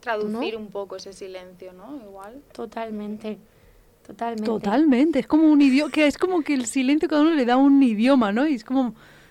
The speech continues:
Speaker 3: pues voy a decirte lo que es para mí el silencio, lo que es para mí el silencio,
Speaker 2: Ujú.
Speaker 3: y cómo sostengo yo el silencio y cómo lo sostengo yo.
Speaker 1: Total.
Speaker 3: Qué bueno.
Speaker 2: Ujú,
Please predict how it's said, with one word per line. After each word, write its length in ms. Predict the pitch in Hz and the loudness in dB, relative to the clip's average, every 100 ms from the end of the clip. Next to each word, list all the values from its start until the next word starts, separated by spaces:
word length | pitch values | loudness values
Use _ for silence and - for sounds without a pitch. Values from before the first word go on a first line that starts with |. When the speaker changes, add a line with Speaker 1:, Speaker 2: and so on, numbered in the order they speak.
| _ 220 | _ -10
Speaker 3:
pues 160 | 226 220 | -6 -2
voy 100 | 277 | -2
a 40 | |
decirte 360 | 349 339 320 320 | 0 -2 -2 -2
lo 80 | |
que 80 | 254 | -4
es 60 | 254 | -2
para 140 | 294 | 0
mí 80 | 277 | 0
el 60 | 269 | 0
silencio, 360 | 269 233 247 | -2 -4 -4
lo 60 | 240 | -6
que 100 | 226 | -6
es 40 | |
para 160 | 220 240 | -8 -8
mí 100 | 240 | -8
el 100 | 226 | -10
silencio, 540 | 269 233 214 220 269 _ _ - | -12 -12 -12 -14 -18 _ _ -14
Speaker 2:
Ujú. 180 | 214 226 | -10 -6
Speaker 3:
y 100 | 254 | -6
cómo 200 | 220 240 262 | -6 -6 -6
sostengo 380 | 269 247 226 240 | -8 -10 -8 -4
yo 80 | |
el 80 | 226 | -4
silencio 340 | 220 240 220 233 | -6 -8 -8 -10
y 20 | |
cómo 160 | 214 208 | -12 -12
lo 60 | |
sostengo 400 | 208 226 233 220 | -12 -14 -12 -10
yo. 180 | 226 190 277 _ - | -10 -10 -14 _ -20
Speaker 1:
Total. 400 | 214 208 208 208 _ _ - | -20 -20 -20 -20 _ _ -8
Speaker 3:
Qué 60 | |
bueno. 220 | 233 247 - _ _ | -6 -6 -8 _ _
Speaker 2:
Ujú, 100 | - | -14